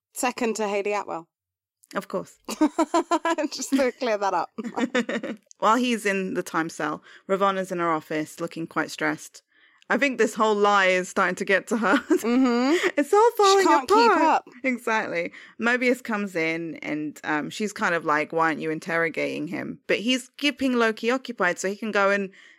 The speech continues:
Speaker 2: actually interrogate Sylvie now.
Speaker 1: Yeah.
Speaker 2: But
Speaker 1: He's
Speaker 2: they're not
Speaker 1: not
Speaker 2: letting
Speaker 1: allowed.
Speaker 2: him.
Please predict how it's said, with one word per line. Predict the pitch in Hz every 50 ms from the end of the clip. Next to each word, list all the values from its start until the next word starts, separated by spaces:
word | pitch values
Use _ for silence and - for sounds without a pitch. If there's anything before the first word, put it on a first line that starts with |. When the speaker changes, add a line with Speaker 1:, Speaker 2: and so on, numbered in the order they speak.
| -
Speaker 2:
actually | - 202 208 - - - 202 190 190
interrogate | 202 202 214 214 208 202 196 185 - 185 180 185 180 170 - -
Sylvie | - - 311 370 302 220 190 170
now. | 156 151 - 143 151 175 - _ -
Speaker 1:
Yeah. | 185 202 254 294 311 214 151 147 - _ _
Speaker 2:
But | - 196 185 180 170 - - - - - - _
Speaker 1:
He's | - 196 196
Speaker 2:
they're | 190
not | 208 - -
Speaker 1:
not | 262
Speaker 2:
letting | 285 311 320 233
Speaker 1:
allowed. | 240 247 202
Speaker 2:
him. | 180 170 175 180 -